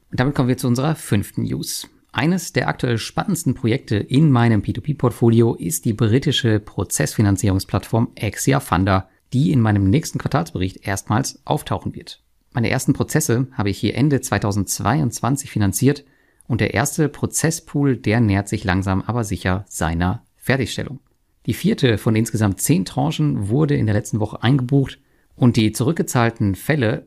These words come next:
weisen eine Nettowertsteigerung von dreißig bis vierzig Prozent auf. Interessant ist hierbei, dass je länger die Fälle laufen, desto höher werden die Auszahlungen, was man auch sehr gut in der Historie sehen kann, denn meistens werden immer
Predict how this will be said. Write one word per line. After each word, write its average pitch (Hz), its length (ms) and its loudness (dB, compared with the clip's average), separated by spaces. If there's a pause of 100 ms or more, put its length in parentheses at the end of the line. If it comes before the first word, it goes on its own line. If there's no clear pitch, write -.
(140)
weisen 135 440 2
eine 101 300 0
Nettowertsteigerung 117 1200 0
von 98 320 -2
dreißig 98 720 -2
bis - 180 -2
vierzig - 520 -2
Prozent - 440 -2
auf. - 280 -12 (180)
Interessant 135 420 0
ist 151 120 -6
hierbei, 107 360 0
dass - 380 -4
je 101 300 -2
länger 139 340 0
die 95 260 -2
Fälle 101 280 -2
laufen, 113 560 0 (160)
desto 104 240 -2
höher 117 400 2
werden 98 240 4
die 98 120 0
Auszahlungen, 92 520 2
was 98 100 -2
man 104 100 0
auch 87 60 0
sehr 98 240 2
gut 101 240 0
in 98 140 2
der 92 100 2
Historie 98 560 2
sehen 95 280 0
kann, 131 200 2
denn 95 120 0
meistens 92 340 0
werden 92 180 0
immer 110 300 0